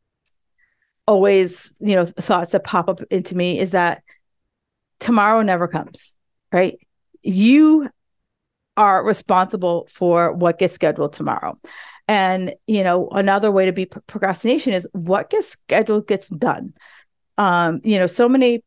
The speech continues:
women will say, "Oh my gosh, I just ran out of time." Did you run out of time or did you plan your time?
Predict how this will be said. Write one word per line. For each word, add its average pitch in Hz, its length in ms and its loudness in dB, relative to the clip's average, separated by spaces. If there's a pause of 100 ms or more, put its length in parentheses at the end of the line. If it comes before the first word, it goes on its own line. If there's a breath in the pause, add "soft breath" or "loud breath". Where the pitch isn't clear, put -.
(560)
women 208 260 2
will 202 80 0
say, 196 260 -2
"Oh 262 340 2
my 220 120 -4
gosh, 220 480 -2 (420 loud breath)
I 427 160 0
just 320 260 -2
ran 214 220 2
out 190 140 2
of 185 80 -4
time." - 440 -4 (220)
Did 330 160 0
you 311 100 -6
run 311 140 0
out 294 140 0
of - 80 -4
time 240 240 0
or 214 40 0
did 190 140 -6
you 185 60 -8
plan 160 240 -4
your 165 80 -8
time? - 320 -10